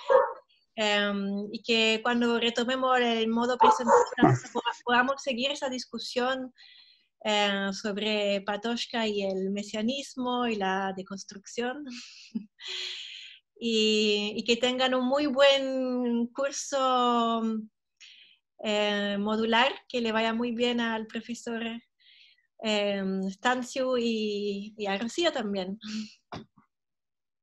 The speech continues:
Y que tengan una buena tarde todos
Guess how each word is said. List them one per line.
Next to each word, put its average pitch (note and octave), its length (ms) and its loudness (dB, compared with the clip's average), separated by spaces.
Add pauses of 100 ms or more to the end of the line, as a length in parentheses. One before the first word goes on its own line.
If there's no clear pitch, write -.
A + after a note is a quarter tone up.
(2750)
Y G#3+ 100 -12
que G#3 100 -2
tengan G#3+ 320 0
una A3 160 2
buena A#3 300 0
tarde A#3 360 -2
todos A3+ 500 -8